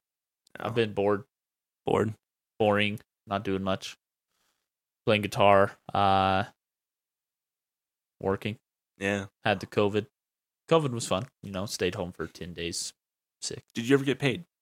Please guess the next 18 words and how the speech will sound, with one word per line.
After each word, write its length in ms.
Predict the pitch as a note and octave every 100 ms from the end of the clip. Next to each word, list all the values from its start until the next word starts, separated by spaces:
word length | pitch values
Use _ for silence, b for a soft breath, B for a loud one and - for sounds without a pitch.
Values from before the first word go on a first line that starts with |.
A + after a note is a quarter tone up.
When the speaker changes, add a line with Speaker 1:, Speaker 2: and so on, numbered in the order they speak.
| _ _ A2+
Speaker 1:
I 40 |
did. 220 | C#3+ A3
I 80 | A2
got 160 | A2+ A2
paid. 240 | D#3+ - _ -
Speaker 2:
Oh, 60 | G2+
that's 140 | A#3+
good. 200 | E2 -
Speaker 1:
Thank 140 | A2+
goodness. 340 | A2 G#2+ D#2+ -
I 40 |
didn't 180 | G2+ G#2+
even 220 | G#2+ G#2
have 140 | A#2+ -
to 80 |
do 100 | A2
anything. 300 | A2 - F2+ - _ -
And 380 | G#2 G2+ G#2